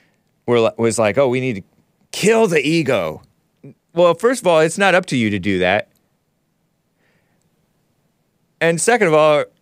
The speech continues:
her cockamamie idea was, "Oh, we need to bash each other's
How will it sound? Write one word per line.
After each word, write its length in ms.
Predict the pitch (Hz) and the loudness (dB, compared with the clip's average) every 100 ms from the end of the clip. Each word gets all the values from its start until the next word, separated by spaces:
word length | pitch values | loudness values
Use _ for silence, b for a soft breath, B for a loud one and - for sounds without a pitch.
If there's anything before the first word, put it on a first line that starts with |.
| _ - | _ -2
her 180 | 208 | 0
cockamamie 720 | 233 - 147 165 151 151 147 | 0 0 0 0 0 0 0
idea 400 | 147 147 151 151 | 0 0 2 2
was, 260 | 151 135 113 160 | 2 0 -2 0
"Oh, 160 | 160 | 0
we 180 | 160 180 | 0 0
need 220 | 175 151 | -2 -4
to 180 | - 123 | -2 -2
bash 460 | 92 151 170 170 - | 0 -2 0 -2 -4
each 200 | 147 127 - | -6 -4 -4
other's 440 | 123 120 110 | -4 -2 -4